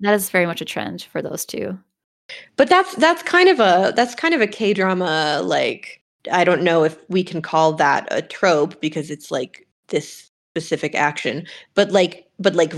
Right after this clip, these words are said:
Speaker 2: wrist grabbing is, like, a thing.
Speaker 1: Oh, really?
Speaker 2: Yeah.
Speaker 1: Okay. I'm trying to remember in Alchemy of Souls, did we have a lot of wrist grabbing?
Speaker 2: Um, in Alchemy of Souls, she was a total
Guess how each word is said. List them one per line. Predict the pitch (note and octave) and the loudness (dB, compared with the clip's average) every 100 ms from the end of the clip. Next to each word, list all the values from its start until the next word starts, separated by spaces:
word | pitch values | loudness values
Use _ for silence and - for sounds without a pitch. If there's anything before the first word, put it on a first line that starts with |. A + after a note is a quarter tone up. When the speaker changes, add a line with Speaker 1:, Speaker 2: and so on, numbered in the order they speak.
| E3 | -4
Speaker 2:
wrist | F3 F#3+ - - - - | 0 0 -2 -16 -20 -10
grabbing | D#3+ C3 A#2+ A#2 F#2+ A#2 | -2 0 0 -2 -4 -8
is, | - E3+ E3 | -6 -6 0
like, | D3+ C#3+ - | 0 0 -8
a | |
thing. | D#3+ E3 G2 - F#3 _ _ - | -6 -4 -4 -8 -14 _ _ -4
Speaker 1:
Oh, | C#4 C#4 | 0 2
really? | D4 C4+ - | 2 2 2
Speaker 2:
Yeah. | G3 F3+ - | 2 2 2
Speaker 1:
Okay. | F#4+ - G3+ G3+ - _ | -2 -2 -6 -8 -12 _
I'm | B3 B3 | -2 -2
trying | - B3 C4 C#4 | -2 0 0 0
to | C#4+ | -2
remember | C4+ G3 G3 F#3+ F#3 F3+ F3 F#3 - _ _ - | -2 -2 -2 -2 -2 0 -2 -4 -12 _ _ -8
in | G3 | -4
Alchemy | F#3+ G3 G#3 F#3+ | -4 -6 -6 -6
of | F3 | -6
Souls, | - F3+ F3 E3 D#3+ D#3+ | -6 -2 -2 -2 -4 -8
did | - F#3+ | -8 -6
we | G3+ C4 | -4 -4
have | G3+ G#3 A3+ | -2 -2 -2
a | C4 | -4
lot | C4 C4+ | -2 -4
of | C4 _ - _ _ _ | -6 _ -20 _ _ _
wrist | B3 B3+ - - | -2 -2 -4 -4
grabbing? | - A3+ A3 A3 G#3+ G#3 G#3+ G#3+ | 2 4 4 4 6 4 2 -2
Speaker 2:
Um, | - | -4
in | G#3 G#3+ | -4 -2
Alchemy | F3 G3+ D4 A4+ | -2 -2 -2 -4
of | G#4+ | -2
Souls, | A3+ G3 G3+ G3+ | -4 -2 -4 -8
she | - - G3 G3 G3 | -16 -16 -12 -10 -6
was | F#3+ F#3+ | -4 -4
a | F#3 F#3+ F#3+ | -2 -2 -4
total | - E3+ F3 D#3+ D#3 - | -6 -2 0 2 2 -2